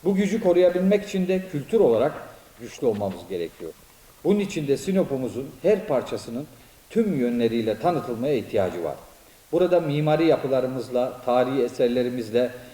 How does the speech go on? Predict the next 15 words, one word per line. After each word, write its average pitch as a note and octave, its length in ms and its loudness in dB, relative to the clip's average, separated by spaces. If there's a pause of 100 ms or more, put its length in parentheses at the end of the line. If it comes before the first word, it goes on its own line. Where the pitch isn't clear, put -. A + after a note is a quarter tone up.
(180)
camilerimizle C#3+ 760 0
olduğu A2+ 320 0
kadar D3 300 2 (460)
geleneksel D3 760 2
tatlarımızla C3 800 -2
da C3+ 260 -2 (300)
gündemde B2 460 -2
kalabilmek A#2 580 -2
için F3+ 260 -6 (320)
bu F#3+ 100 0
tür C#3 220 -4
etkinliklere C3 720 -2 (140)
büyük F#3 240 -4
ihtiyaç A2+ 440 -2
vardır. D#2+ 280 -2